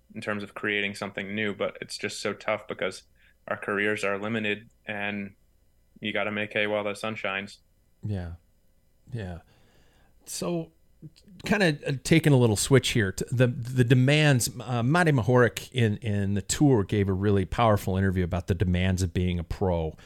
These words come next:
Speaker 2: about, about the demands of a pro cycling career. Um, he talked about the demands on family, the physical and mental and such. Um, what, take us inside what that, what that kind of requirement, what that lifestyle is like, trying to, to constantly live that life and,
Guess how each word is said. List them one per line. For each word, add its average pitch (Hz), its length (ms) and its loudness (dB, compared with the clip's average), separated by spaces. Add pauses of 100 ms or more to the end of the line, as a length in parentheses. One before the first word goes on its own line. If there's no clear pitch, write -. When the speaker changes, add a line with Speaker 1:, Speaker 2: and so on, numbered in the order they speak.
(140)
Speaker 2:
about, 95 420 0
about 92 440 -2
the 92 60 -2
demands 95 440 2
of 92 100 0
a 98 60 0
pro 92 200 0
cycling 92 480 -2
career. 87 520 -2 (440)
Um, 92 640 2
he 107 120 -4
talked 95 340 -4
about 87 260 0
the 92 60 -4
demands 90 360 0
on 87 100 -2
family, 90 420 -2
the 85 100 -6
physical 95 500 -2
and 90 120 0
mental 90 360 -2
and 85 120 -4
such. - 380 -6 (480)
Um, 101 460 4
what, 196 400 2 (720)
take - 240 2
us 156 200 6
inside 107 600 4
what 101 200 0
that, 98 280 2
what 101 300 -2
that 95 220 -2
kind 110 200 2
of 92 160 2
requirement, 107 540 2
what 98 120 -2
that 82 140 -2
lifestyle 95 640 2
is 87 140 0
like, 90 360 -2
trying 107 440 2
to, 98 300 0
to - 240 -4
constantly 110 720 -2
live 95 240 0
that 90 240 -2
life 92 340 -2
and, 87 220 -6